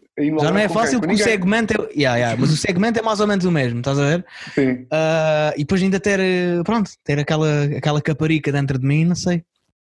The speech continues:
Speaker 1: Depois, depois se tivesse os dois a falar, o gajo fala mais alto, portanto ia só ouvir mais, é maior, ia ser sempre mais,
Speaker 2: Yeah,
Speaker 1: não é?
Speaker 2: yeah, yeah, yeah, yeah.
Speaker 1: Mas, por acaso, aí no Algarve, como é que tá aí de comediantes?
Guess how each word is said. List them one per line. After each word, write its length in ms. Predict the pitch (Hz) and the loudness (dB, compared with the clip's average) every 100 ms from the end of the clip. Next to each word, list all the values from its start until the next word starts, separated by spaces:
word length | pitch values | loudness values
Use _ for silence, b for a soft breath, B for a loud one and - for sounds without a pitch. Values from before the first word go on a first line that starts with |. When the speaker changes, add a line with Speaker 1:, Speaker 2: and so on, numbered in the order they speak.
| _ _ _ _ - | _ _ _ _ -4
Speaker 1:
Depois, 280 | 120 135 123 | 0 0 0
depois 360 | 123 123 139 | -2 -2 -2
se 100 | - | -4
tivesse 280 | - 139 147 | -4 -2 0
os 60 | 135 | 0
dois 120 | 143 | 0
a 60 | 139 | 0
falar, 240 | 147 147 | -2 0
o 40 | |
gajo 140 | 135 123 | -2 -2
fala 180 | 143 139 | -2 0
mais 200 | 143 160 | 0 0
alto, 240 | 196 196 | -2 -4
portanto 240 | - 143 | -6 -4
ia 80 | 131 | -2
só 100 | 131 | -2
ouvir 140 | 139 139 | 0 0
mais, 260 | 190 196 | 0 -2
é 60 | 151 | -2
maior, 480 | 139 165 202 196 190 | 0 0 -2 -4 -4
ia 80 | 185 | -4
ser 140 | 175 180 | -2 -2
sempre 180 | 180 | 0
mais, 180 | 165 160 - 120 | 0 -2 -4 -2
Speaker 2:
Yeah, 380 | 113 127 127 | 0 2 0
Speaker 1:
não 0 | 113 | -2
é? 80 | |
Speaker 2:
yeah, 280 | 113 127 120 110 | 0 0 0 -2
yeah, 260 | 113 120 | 0 0
yeah, 300 | 110 120 120 | 2 2 2
yeah. 220 | 110 113 - _ _ _ _ _ _ _ _ - | 2 0 -2 _ _ _ _ _ _ _ _ -6
Speaker 1:
Mas, 720 | 135 147 151 156 151 151 - | -2 0 0 0 -2 -4 -6
por 140 | 185 | -2
acaso, 200 | 208 180 | -2 0
aí 60 | 185 | 0
no 100 | 175 | 0
Algarve, 360 | 143 131 135 - | 0 0 -2 -2
como 160 | 180 | -2
é 60 | 170 | -2
que 80 | - | 0
tá 80 | |
aí 140 | 151 143 | 0 0
de 40 | |
comediantes? 540 | 139 135 120 117 117 | -2 -2 0 -2 -4